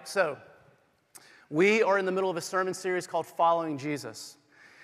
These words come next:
And, uh, we're a couple weeks out from Easter,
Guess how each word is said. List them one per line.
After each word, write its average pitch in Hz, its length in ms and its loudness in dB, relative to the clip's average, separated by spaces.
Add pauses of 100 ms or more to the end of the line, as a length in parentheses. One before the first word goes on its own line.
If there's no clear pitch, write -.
(240)
And, 160 280 2
uh, 156 340 6 (540)
we're 175 140 2
a 170 40 0
couple 240 300 0
weeks 208 340 0
out 180 280 2
from 165 180 -6
Easter, 156 580 -4